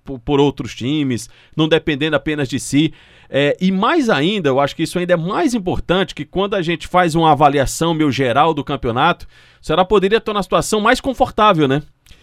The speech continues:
Ele chega muito bem, tá com a Sul-Americana garantida, pode pintar a Libertadores América, mas poderia tá ainda mais confortável. Olha a lamentação nossa, que poderia tá numa situação ainda melhor do que tá, né?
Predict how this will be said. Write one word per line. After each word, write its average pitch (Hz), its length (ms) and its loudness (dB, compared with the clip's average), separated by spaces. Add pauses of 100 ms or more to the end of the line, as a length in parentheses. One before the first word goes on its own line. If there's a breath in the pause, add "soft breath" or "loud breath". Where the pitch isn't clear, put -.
(160 soft breath)
Ele 165 220 0
chega 277 320 4
muito 220 300 2
bem, 160 260 4
tá 175 160 0
com 185 100 -4
a 160 40 -2
Sul-Americana 185 640 -2
garantida, 170 500 0
pode - 280 -4
pintar 226 320 2
a - 20 4
Libertadores 185 580 -2
América, 165 560 0 (340 soft breath)
mas 175 280 -2
poderia 240 440 4
tá 269 140 0
ainda 269 240 2
mais 277 240 0
confortável. 226 560 -2
Olha 294 200 2
a 370 40 2
lamentação 226 580 0
nossa, 147 300 2
que 135 80 -16
poderia 220 320 0
tá 247 100 -2
numa 233 60 -2
situação 220 340 -2
ainda 311 240 0
melhor 269 240 2
do - 60 -4
que 254 100 -6
tá, 156 240 0
né? 110 160 -6